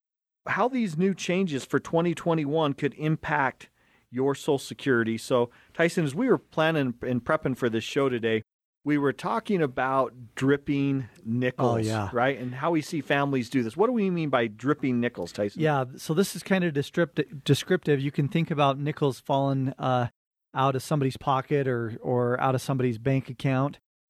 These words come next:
Speaker 2: on a consistent basis. And, and what it's really all about is people get so fixated on trying to get a big return in their portfolio
Speaker 1: Yep.
Speaker 2: that they stop looking at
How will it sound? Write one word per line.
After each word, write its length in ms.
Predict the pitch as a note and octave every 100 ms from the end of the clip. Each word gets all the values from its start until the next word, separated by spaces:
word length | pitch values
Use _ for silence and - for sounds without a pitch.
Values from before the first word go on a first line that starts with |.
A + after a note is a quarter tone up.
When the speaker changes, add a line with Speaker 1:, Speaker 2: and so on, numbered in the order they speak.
| -
Speaker 2:
on 160 | C#3+
a 60 | C#3+
consistent 520 | D#3+ C#3+ D3+ - C#3+
basis. 520 | C#3 C#3 C3 C#3+ -
And, 160 | C#3 C#3+
and 140 | E3+ D#3+
what 140 | A#3
it's 160 | A3 G3+
really 180 | G3 E3+
all 220 | D3+ C#3+
about 400 | B2 B2+ B2 -
is 240 | C3 - -
people 320 | A3+ A#3 G#3+
get 240 | E3 D3+ -
so 280 | - F#3
fixated 800 | F3+ - E3+ - D3 A#2+ A2 A2+ - _ _
on 160 | D3 D3+
trying 280 | - F#3 F#3
to 100 | E3
get 160 | D3
a 60 | C3+
big 280 | A2 D#3 D3+
return 640 | D#3+ - C3 A2 A2 A2 - _
in 160 | D3+ D3
their 180 | C#3+ C3
portfolio 800 | C#3 A#2+ - B2+ A#2+ G2 A#2 -
Speaker 1:
Yep. 180 | G#2+ G#2+ - -
Speaker 2:
that 180 | D#3 C3+
they 200 | D3 C#3
stop 520 | - - D#3 E3 - -
looking 540 | C#3 C#3+ - C#3 B2 -
at 240 | A#2 A#2